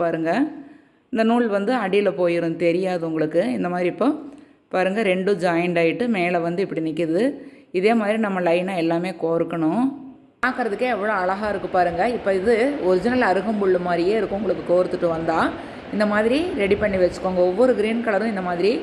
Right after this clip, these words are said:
வச்சுட்டு, அதுக்கு மேல வந்து இந்த பிங்க் கலர் வச்சு, ஒரு கோல்டு கலர் பாசி வச்சு, இந்த ரெண்டும் ஜாயின் பண்ணிட்டு இந்த மாதிரி கீழே பாருங்க, இப்படி முடிச்சு போட்டு விட்டுறணும்.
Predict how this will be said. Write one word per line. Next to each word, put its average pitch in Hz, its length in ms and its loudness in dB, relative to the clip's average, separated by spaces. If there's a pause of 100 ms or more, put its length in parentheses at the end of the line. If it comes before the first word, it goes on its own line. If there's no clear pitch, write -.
(400)
வச்சுட்டு, 196 340 0 (180)
அதுக்கு 196 240 0 (100)
மேல 208 280 4
வந்து 190 200 0
இந்த 233 180 2
பிங்க் 196 240 -2
கலர் 185 240 2
வச்சு, 175 220 0 (140)
ஒரு 196 180 2
கோல்டு 190 280 6
கலர் 180 240 0
பாசி 175 320 0
வச்சு, 170 260 2 (540)
இந்த 214 120 4 (100)
ரெண்டும் 214 400 0
ஜாயின் 196 420 0
பண்ணிட்டு 185 380 -2
இந்த 233 120 0
மாதிரி 202 220 0
கீழே 185 320 4
பாருங்க, 170 280 2 (420)
இப்படி 196 200 0 (100)
முடிச்சு 196 300 -2
போட்டு 185 280 4
விட்டுறணும். 185 500 0